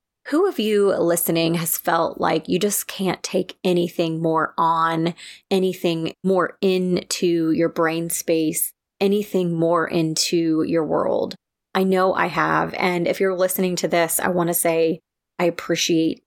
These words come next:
that because that tells me that this is special to you and that I am probably of a very select group of people that you let into your headspace and maybe an email inbox. So what are emotions? And so we've talked about burnout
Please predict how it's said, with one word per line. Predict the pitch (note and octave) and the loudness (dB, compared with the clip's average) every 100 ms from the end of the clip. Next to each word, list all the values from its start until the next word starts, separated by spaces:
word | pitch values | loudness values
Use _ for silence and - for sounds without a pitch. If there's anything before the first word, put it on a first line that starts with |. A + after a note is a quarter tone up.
| - | -8
that | F3+ E3+ C#4 - | 0 2 0 -2
because | F#3+ F3 F#3 F3 E3+ - - | -4 -2 -2 -2 -2 -4 -2
that | F3+ - | -4 -2
tells | - E3+ E3+ | -2 0 -2
me | E3 E3 | -4 -2
that | - | -2
this | - - | -4 -2
is | D#3+ | -4
special | - D#3 - - D#3 | -2 -4 -4 -2 -4
to | - | -2
you | E3 D#3 D#3+ | 0 2 2
and | - F3 D#3+ | 0 -2 -2
that | D#3+ | -2
I | - D3+ D#3+ | -2 -2 -2
am | - D#3+ D#3+ D#3+ E3 _ _ - | -2 -2 0 -2 -4 _ _ -6
probably | G3 G3 G3+ G3 - | -2 -2 0 0 0
of | E3+ | 0
a | E3+ | 0
very | E3+ E3 | 0 0
select | E3+ - E3+ D#3 D#3 - - | 0 0 0 0 -2 -4 -4
group | F3 | -2
of | F3 E3 | 0 -2
people | E3 - C#4+ D4+ | -4 -2 -2 -2
that | - | -2
you | E3+ E3 | -2 0
let | E3 - - - _ _ - | 0 -2 -4 -8 _ _ -4
into | G3+ G3 - F3+ | -2 0 0 0
your | E3+ F3+ | 2 2
headspace | E3 - - - A3 C4 - - | 0 -2 -2 -2 -2 -2 -2 0
and | E3 D#3 D#3 D#3 | -2 -2 -4 -2
maybe | D#3+ D#3 D#3 | 0 0 0
an | D#3+ D#3+ | -2 0
email | F#3+ E3 D#3 D#3 - | 0 0 0 -2 0
inbox. | E3+ D#3 - - - - - _ _ _ _ - | 0 2 0 -2 -4 -4 -6 _ _ _ _ -4
So | C4+ | -2
what | A#3+ A#3 C4+ | 0 0 2
are | F#4 | 2
emotions? | G4+ F3+ E3 F3+ - D#3 D#3+ E3 | 2 2 2 2 0 0 -2 -2
And | G3 | 0
so | G#3 | 0
we've | G#3+ | -2
talked | - - A#3+ - | -4 -4 -4 -4
about | F4 C#4+ - | -2 -2 0
burnout | D#3 D#3+ D3+ | 0 0 0